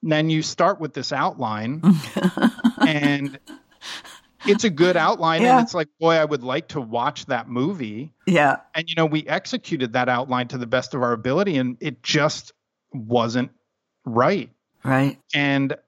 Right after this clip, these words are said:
Speaker 1: I think we had, we had a lot of thoughts. So it's like Arthur is a, is an author, he, and he, and he speaks a lot. Like, he has ted Talks, he has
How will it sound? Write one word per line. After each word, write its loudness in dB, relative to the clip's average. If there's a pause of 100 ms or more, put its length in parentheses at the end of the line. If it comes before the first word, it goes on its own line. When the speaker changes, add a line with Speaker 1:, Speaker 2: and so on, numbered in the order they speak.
(600)
Speaker 1:
I 2
think -4
we 2
had, -2 (960)
we 2
had 0
a 2
lot 2
of -2
thoughts. 0
So 4
it's 0
like 0 (160)
Arthur 0 (760)
is 0
a, -2
is 0
an -2
author, 0
he, -14
and 0
he, 2
and 0
he 0
speaks -4
a -10
lot. 0
Like, -4
he -6
has -8
ted 0
Talks, 0
he -6
has -4